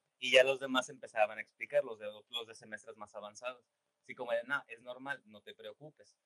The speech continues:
Esta es la señal para que los demás maestros se retiren y todos los demás podamos empezar a, a, a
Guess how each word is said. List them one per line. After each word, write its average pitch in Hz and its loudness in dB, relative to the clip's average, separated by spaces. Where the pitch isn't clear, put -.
Esta 120 -6
es 120 -10
la 131 6
señal 135 -12
para 117 -2
que 110 -14
los 123 -10
demás 117 -6
maestros 127 -12
se 139 -2
retiren 139 -10
y 143 -14
todos 120 -8
los 123 -16
demás 110 -14
podamos 101 -14
empezar 98 -8
a, 87 -12
a, 90 -6
a 90 -20